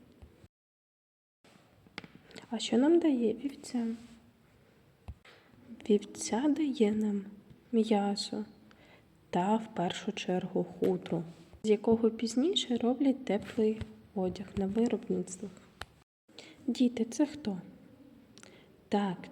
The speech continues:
це кози, і вони дають нам молока та м'ясо. Також розводять ще свиней. Що вони нам дають?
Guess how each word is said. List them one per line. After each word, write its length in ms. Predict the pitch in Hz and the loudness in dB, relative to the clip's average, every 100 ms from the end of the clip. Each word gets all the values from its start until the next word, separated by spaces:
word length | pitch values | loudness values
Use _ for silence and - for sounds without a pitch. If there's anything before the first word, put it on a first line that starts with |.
| - | -10
це 260 | - 254 269 | -2 -2 0
кози, 380 | - 196 180 - - | 2 4 4 -2 -2
і 80 | 196 | 0
вони 360 | 180 180 233 285 | 4 4 4 4
дають 420 | 226 214 226 226 | 2 2 0 2
нам 220 | 202 202 | 0 2
молока 720 | 208 226 233 - - 185 196 190 - - - - - _ | 4 4 2 -4 -6 -4 -4 -8 -16 -20 -20 -20 -20 _
та 340 | - 185 214 285 - - - - - - - - - | 0 2 2 -2 -6 -16 -20 -20 -20 -20 -20 -20 -2
м'ясо. 500 | 220 202 202 202 - 220 - - - - - - - - | 0 2 2 0 -4 -10 -14 -14 -14 -14 -20 -20 -20 -2
Також 480 | - 208 214 285 - - | 4 4 4 0 0 -2
розводять 760 | 226 - 208 202 226 262 262 | -2 0 -2 2 0 0 -2
ще 220 | - - 226 | 0 0 -2
свиней. 840 | - 254 233 220 208 208 208 - - - _ - _ _ _ _ | -2 -2 0 -2 -4 -6 -8 -18 -20 -20 _ -20 _ _ _ _
Що 240 | - 311 294 | 0 4 6
вони 220 | 226 202 | 6 4
нам 180 | 196 185 | 4 4
дають? 420 | 180 180 185 | 4 2 0